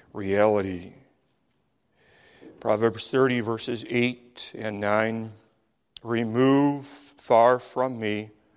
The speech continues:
vanity and lies. Give me neither poverty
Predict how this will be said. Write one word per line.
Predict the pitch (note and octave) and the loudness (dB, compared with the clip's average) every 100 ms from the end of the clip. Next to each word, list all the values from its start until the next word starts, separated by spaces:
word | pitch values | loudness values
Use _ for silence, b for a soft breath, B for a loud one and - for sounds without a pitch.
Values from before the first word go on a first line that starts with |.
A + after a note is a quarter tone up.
| b b b b - | b b b b -8
vanity | G2 G#2+ A#2+ - C3+ | 2 2 2 -2 -4
and | B2 A#2 | -4 0
lies. | G#2 F#2+ F#2+ G2+ A2+ - - - - _ b b b b b _ | 2 4 2 -4 -8 -10 -12 -12 -18 _ b b b b b _
Give | B2 A#2+ | -4 0
me | B2+ | 0
neither | A#2+ A#2+ A#2 A2 | 2 2 2 -2
poverty | - - C3 C#3+ D3 - C#3+ C#3+ D3 D3 | -4 4 6 6 -2 -4 -8 -8 -10 -14